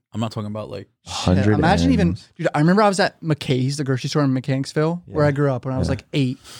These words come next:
Speaker 2: We walk in, or no, we didn't walk in. No, it was my neighbor.
Speaker 1: You crawled in.
Speaker 2: He, no, we, like, I go outside one day. My dad's talking to my neighbor who has a big check in his hand. He just won the lottery at McKay's for a hundred and twenty grand.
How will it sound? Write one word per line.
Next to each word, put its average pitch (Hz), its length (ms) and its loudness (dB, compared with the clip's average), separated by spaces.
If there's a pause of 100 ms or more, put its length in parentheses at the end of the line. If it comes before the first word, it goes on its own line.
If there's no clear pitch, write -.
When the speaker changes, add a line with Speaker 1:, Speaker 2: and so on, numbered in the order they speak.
(100)
Speaker 2:
We 160 120 2
walk 147 280 2
in, 175 320 2 (720)
or 175 80 2
no, 214 160 4
we 143 100 0
didn't 165 180 -2
walk 135 200 -2
in. 113 220 -6 (160)
No, 185 320 2
it 185 100 4
was 160 120 0
my 175 100 4
neighbor. 135 720 2 (300)
Speaker 1:
You - 80 -20
crawled - 300 -6
in. - 60 -2
Speaker 2:
He, 95 140 -2 (100)
no, 151 360 2 (200)
we, 185 180 0
like, 214 240 0 (220)
I 180 80 2
go 175 160 4
outside 170 320 2
one 160 120 2
day. 151 100 4
My 147 100 4
dad's 160 180 2
talking 156 180 2
to 175 60 -2
my 151 100 4
neighbor 143 240 2
who 143 40 4
has 135 100 2
a 139 60 0
big 127 280 0
check 131 240 -2
in 139 60 0
his 123 80 -2
hand. 131 140 2
He 135 40 2
just 139 180 -4
won 139 300 2
the 143 80 4
lottery 135 320 2
at 127 60 0
McKay's 131 420 0
for 135 140 -4
a 127 60 0
hundred 131 260 0
and 127 120 0
twenty 131 260 0
grand. 143 400 -8